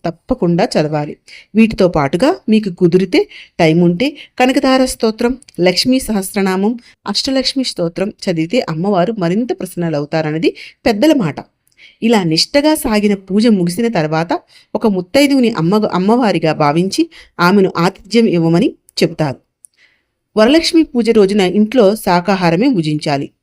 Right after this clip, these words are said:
ముత్తైదువును సాగ-, సాగనంపిన తర్వాత భోజనం చేయాలి. సాయంత్రం వేళ వీలైనంత మంది ముత్తైదువులను పిలిచి తాంబూలాలు ఇవ్వాలి.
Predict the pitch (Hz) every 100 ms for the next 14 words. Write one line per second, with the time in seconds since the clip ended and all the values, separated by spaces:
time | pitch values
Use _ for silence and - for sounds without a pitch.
0 | - 175 175 226 208 190 220 233 156 151
1 | 185 - 180 165 254 254 226 180 165 160
2 | 170 285 262 180 156 170 214 147 139 165
3 | - - - - - 165 190 220 226 220
4 | 226 262 190 208 202 185 175 165 156 151
5 | 151 - 196 208 226 226 220 233 233 370
6 | - - - 254 233 196 180 175 269 165
7 | 135 139